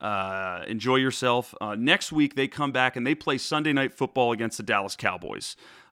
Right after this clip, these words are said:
Um, that's gonna be a hell of a game because aside from the Redskins, the Cowboys and the Eagles are essentially fighting for that middle piece of the N F C East. Um, the Cowboys are starting to look better.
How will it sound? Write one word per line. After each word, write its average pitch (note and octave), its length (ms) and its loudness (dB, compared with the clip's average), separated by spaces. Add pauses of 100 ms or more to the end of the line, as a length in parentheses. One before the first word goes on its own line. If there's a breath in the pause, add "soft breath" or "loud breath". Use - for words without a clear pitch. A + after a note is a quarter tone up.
Um, G#2+ 560 0 (840)
that's F3 280 2
gonna A3 160 0
be E3 80 4
a C3+ 60 2
hell C3+ 160 0
of B2 80 -2
a B2+ 40 -4
game A#2+ 240 -2
because A#2+ 400 -2
aside E3+ 340 0
from E3+ 120 -6
the C3+ 60 -2
Redskins, C3 500 -2
the A#2 40 -12
Cowboys C#3 540 4
and A#2 80 -4
the A#2+ 160 -2
Eagles A2+ 300 -2
are G#2+ 80 -6
essentially A#2 400 -4
fighting A#2 360 -2
for A2 140 -8
that G#2+ 180 -2
middle A#2 360 -2
piece A#2 420 -6
of G#2+ 120 -8
the G#2+ 120 -4
N A2+ 140 -2
F G#2+ 80 -4
C - 180 -6
East. C3+ 480 -2 (400 loud breath)
Um, A#2 380 0
the C3 80 -2
Cowboys C3 480 -2
are A#2 40 -4
starting C#3 300 0
to D3+ 60 0
look D3 160 -4
better. D#3+ 340 -2